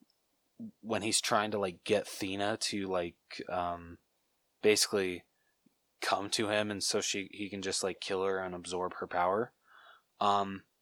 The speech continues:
I would, I don't know, maybe it's just me, but I would assume the part where he's just like, "Hey, Thena, it's me, Gilgamesh.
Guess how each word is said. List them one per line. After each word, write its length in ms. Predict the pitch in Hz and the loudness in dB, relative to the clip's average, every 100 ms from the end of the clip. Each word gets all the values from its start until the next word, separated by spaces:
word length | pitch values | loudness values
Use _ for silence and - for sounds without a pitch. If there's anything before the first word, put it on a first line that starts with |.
| _ _ - - - _ _ _ _ _ _ - | _ _ -16 -16 -16 _ _ _ _ _ _ 6
I 140 | 151 | 8
would, 200 | 208 233 - _ _ - - | 8 6 2 _ _ -18 0
I 100 | - | 4
don't 120 | 180 | 6
know, 80 | 151 | 6
maybe 260 | 131 190 170 | 6 4 4
it's 140 | 143 | 2
just 180 | 135 - | 2 2
me, 180 | 131 104 | 2 0
but 140 | - - | 0 2
I 120 | 160 | 6
would 140 | 190 | 8
assume 360 | 143 - 147 113 | 8 8 6 4
the 60 | 101 | 4
part 280 | - 147 151 | 10 10 10
where 140 | 135 | 4
he's 260 | 127 123 - | 4 2 2
just 240 | 120 - | 2 4
like, 320 | 98 87 - - | 2 -2 -10 -8
"Hey, 200 | 98 85 | -6 -6
Thena, 520 | - 104 95 85 82 | -4 -4 -2 -4 -6
it's 220 | - - | -4 -4
me, 340 | 98 95 90 82 | -2 -4 -8 -6
Gilgamesh. 840 | - 92 90 87 85 80 - - | -2 -2 -2 -6 -6 -4 -4 -4